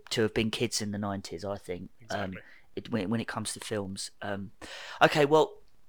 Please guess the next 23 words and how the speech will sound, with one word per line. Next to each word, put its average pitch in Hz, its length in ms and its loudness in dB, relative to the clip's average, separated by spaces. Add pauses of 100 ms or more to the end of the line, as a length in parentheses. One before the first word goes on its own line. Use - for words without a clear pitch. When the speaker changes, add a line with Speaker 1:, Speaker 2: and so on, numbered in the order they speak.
(460)
Speaker 1:
so 139 140 2
my 156 160 10
number 170 200 8
four 135 380 10
is, 117 400 4
is 110 160 2
different. 110 480 0 (240)
Speaker 2:
Right. 110 240 2 (320)
Speaker 1:
Um, 107 720 6 (320)
Speaker 2:
Shocker. 131 340 4 (460)
<laughs> - 180 -4
Speaker 1:
It 170 300 10 (120)
is 202 80 10
gonna 147 160 12
Speaker 2:
It's 123 80 8
Speaker 1:
be 120 40 10
Speaker 2:
a - 20 10
Speaker 1:
a - 20 10
Speaker 2:
bit 151 100 12
of - 60 8
a 104 40 12
Speaker 1:
shock. - 20 -2
Speaker 2:
sh-, - 140 -2